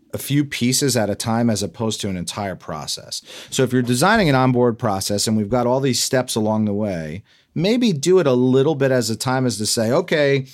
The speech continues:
we're just gonna, you know, redo the whole thing and start on Monday." That's one of the things I thought was really good. The other thing that she referenced was really good was reflecting back after you actually do it.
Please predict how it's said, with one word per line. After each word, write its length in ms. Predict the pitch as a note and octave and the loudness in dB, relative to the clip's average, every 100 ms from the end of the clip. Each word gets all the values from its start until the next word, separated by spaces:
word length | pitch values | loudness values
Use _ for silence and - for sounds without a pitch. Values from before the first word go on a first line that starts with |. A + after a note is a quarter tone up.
| - - | -14 -4
we're 160 | C#3 | 0
just 200 | E3+ E3 | 0 0
gonna, 360 | D3 C3+ B2 G#2+ - | 0 2 2 0 -2
you 120 | D3 | 0
know, 300 | C#3 A2+ G#2 | 2 2 0
redo 360 | G#2 C#3 D#3+ D#3+ | 0 0 2 0
the 100 | C3+ | 2
whole 200 | C#3 C3+ | 0 0
thing 240 | C#3 B2+ | 2 0
and 140 | G#2 G#2 | 0 0
start 260 | - A#2 | 0 0
on 180 | G2+ F2+ | 0 -2
Monday." 520 | F#2+ F#2+ D2 - - _ - _ | -2 -2 -4 -8 -16 _ -20 _
That's 240 | C3+ C#3+ C#3 | 0 0 0
one 160 | C3+ | 0
of 40 | A#2 | 0
the 80 | |
things 240 | G#2 A#2 A2 | -2 -2 -2
I 100 | G2+ | -4
thought 220 | A2+ F#2 | -4 -4
was 160 | F#2 F2+ | -6 -8
really 300 | F2+ E2+ D2+ | -6 -6 -6
good. 320 | D2+ A#1 - _ - _ | -10 -12 -16 _ -20 _
The 100 | C3+ | 0
other 200 | G3+ C4+ | 2 2
thing 500 | A#3 A#2+ A2+ G#2+ G2+ - | 2 0 0 0 -4 -4
that 160 | C3 B2+ | -4 -2
she 140 | B2+ | -2
referenced 640 | A2+ A2 G#2+ G#2 G#2 - - | 0 -2 -2 -2 -2 -4 -6
was 220 | C3 A#2+ | -2 0
really 200 | G#2+ G#2 | 0 0
good 320 | F2+ F#2+ F2+ E2 _ _ _ _ _ _ _ - - | 0 -2 -4 -10 _ _ _ _ _ _ _ -16 -2
was 340 | B2 C3 G#2 | 2 2 2
reflecting 640 | A2 A#2+ - D3 D#3 E3 C#3 | -2 -2 2 0 2 2 2
back 540 | - G#2 A2 C#3 - - - - _ _ | 2 0 0 -2 -8 -20 -20 -20 _ _
after 360 | C#3 D#3+ - D3 | 0 0 0 -2
you 180 | B2+ A#2+ | 2 2
actually 420 | A#2+ - G#2 F#2+ | 2 0 0 0
do 280 | F2+ C#3 F#2+ | 2 2 2
it. 160 | C#2+ | -2